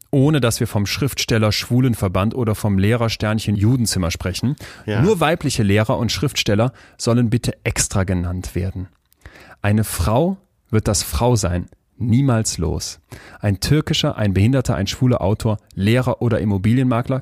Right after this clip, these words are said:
Speaker 1: kann manchmal auch einfach nur ein Mensch sein, der Bü-, der Bücher schreibt, Kinder ausbildet oder schimmeligen Baumarktstuck als Liebhaberstück verkauft. Nur eine Frau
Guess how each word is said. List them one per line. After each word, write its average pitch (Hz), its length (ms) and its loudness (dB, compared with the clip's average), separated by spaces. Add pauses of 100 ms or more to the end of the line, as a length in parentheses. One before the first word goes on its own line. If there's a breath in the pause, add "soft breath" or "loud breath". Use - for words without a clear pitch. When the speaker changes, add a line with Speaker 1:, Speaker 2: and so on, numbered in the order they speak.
(100)
Speaker 1:
kann 101 160 0
manchmal 123 400 0
auch 90 120 -4
einfach 120 380 -2
nur 120 180 0
ein 101 120 0
Mensch 101 260 0
sein, 113 200 -2
der 104 80 0
Bü-, 113 200 0 (180)
der 98 100 2
Bücher 110 320 2
schreibt, - 380 -4
Kinder 123 280 2
ausbildet 120 420 0
oder 104 160 0
schimmeligen 127 640 0 (480 loud breath)
Baumarktstuck 117 880 2
als 107 280 0
Liebhaberstück 90 720 0
verkauft. - 500 -4 (280 loud breath)
Nur 131 220 2
eine 135 160 2
Frau 80 400 -2